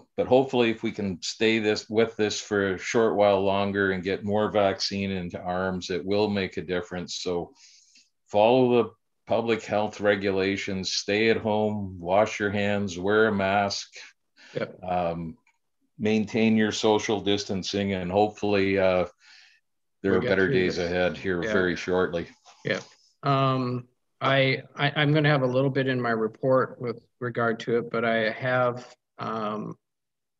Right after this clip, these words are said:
Speaker 2: um, you know, I have talked to the chair of the board. Um, we had a good discussion one night, and then I had an orientation session last week, um,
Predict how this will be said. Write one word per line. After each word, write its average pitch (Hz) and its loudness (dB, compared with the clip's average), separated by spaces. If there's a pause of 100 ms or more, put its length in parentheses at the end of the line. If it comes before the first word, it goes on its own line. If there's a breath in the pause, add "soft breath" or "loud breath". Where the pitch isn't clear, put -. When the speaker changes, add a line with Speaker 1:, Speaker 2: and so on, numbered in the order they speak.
Speaker 2:
um, 107 -8
you 127 -8
know, 113 -4
I 110 -4
have 127 -2
talked 127 0
to 127 -10
the 113 -6
chair 123 2
of 117 2
the 113 -4
board. 113 -2 (560)
Um, 104 -2 (220)
we 120 -4
had 117 0
a 107 -2 (100)
good 117 -4
discussion 117 -6
one 110 -4
night, 107 -4 (200)
and 113 -8
then 110 -6
I 113 -10
had 120 -4
an 110 -8
orientation 117 -2
session 107 -6
last 104 -6
week, 120 -6 (800)
um, 107 -2